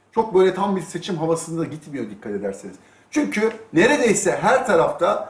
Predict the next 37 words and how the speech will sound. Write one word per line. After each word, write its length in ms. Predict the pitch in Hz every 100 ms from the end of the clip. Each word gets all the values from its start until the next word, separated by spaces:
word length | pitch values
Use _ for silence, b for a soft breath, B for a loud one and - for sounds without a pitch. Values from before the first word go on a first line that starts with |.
| B
aslında 420 | 185 214 220 202
kimin 240 | - 214 240
kazanacağı 560 | 220 170 175 165 180
çok 240 | 180 208 -
net 220 | 175 -
belli. 220 | 165 147
Çok 240 | 147 240 180
büyük 180 | 165
değişimler 460 | 180 185 196 180 185 B B -
olacağına 540 | 170 196 196 196 202
dair 200 | 196 185
bir 100 | 180
işaret 520 | 170 - 170 165 165
yok. 280 | 180 175 - B B -
Koalisyon 520 | 180 208 - 226 220
olsun 360 | 202 190 277
olmasın, 480 | 294 233 175 - 147
şey, 200 | 143 143
e, 380 | 139 147 139 139 135 - 147
destek 340 | 151 - 165
olsun 260 | 160 156 254
olmasın 340 | 226 156 156
ittifak, 520 | 143 147 143 247 - B B B
her 220 | - 269
şekilde 720 | 311 262 - 190 156 247 277 - - _ _
belediyelerde 920 | 196 262 277 240 202 160 196 262 - - -
çok 260 | 247 -
büyük 180 | 160 151
değişiklik 300 | 170 165 160
olacağını 320 | 151 180 147
düşünmüyorum. 540 | 107 - 247 208 139 -
İzmir'de 400 | 202 196 214 151
de 40 | 117
olmayacak, 400 | 147 233 254 247
Ankara'da. 320 | 220 214 196 - B B -
Bir 260 | 311 294
tek 340 | 240 214 -